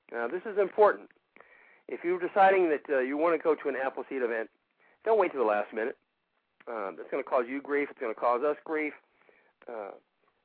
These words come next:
make it easy on yourself and on us. When you pre-register for an event, it lets us know how many people are coming to the event. It gives us a better idea of how many folks are coming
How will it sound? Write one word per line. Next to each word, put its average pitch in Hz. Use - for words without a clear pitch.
make 196
it -
easy 190
on 185
yourself 180
and 170
on 147
us. 101
When 143
you 202
pre-register 185
for 123
an 113
event, 104
it 131
lets 160
us 202
know 131
how 135
many 175
people 160
are 143
coming 139
to 117
the 104
event. 98
It -
gives 143
us 151
a 143
better 123
idea 113
of 107
how 120
many 120
folks 113
are 117
coming 117